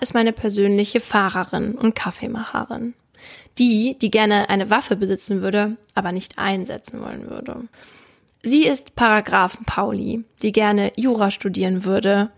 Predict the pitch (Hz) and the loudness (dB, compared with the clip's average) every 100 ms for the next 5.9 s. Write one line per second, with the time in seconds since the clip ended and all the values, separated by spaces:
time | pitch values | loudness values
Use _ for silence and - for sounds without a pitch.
0 | - 202 196 190 180 175 185 185 190 190 | -6 0 0 2 0 0 0 0 0 -4
1 | - - 190 - - 180 - - - 196 | -10 -4 -4 -2 -2 -2 -2 -8 -2 0
2 | - 196 202 - 202 190 - - 196 190 | 0 -4 -4 -2 0 0 0 -2 -2 -2
3 | 190 - 208 214 208 220 220 - - - | -4 -2 2 2 2 -6 -8 -10 -14 -14
4 | - 254 - _ _ - - - - - | -16 -16 -18 _ _ -20 -20 -20 -20 -18
5 | - 254 269 339 285 262 - 240 247 | 0 2 4 4 2 0 2 4 2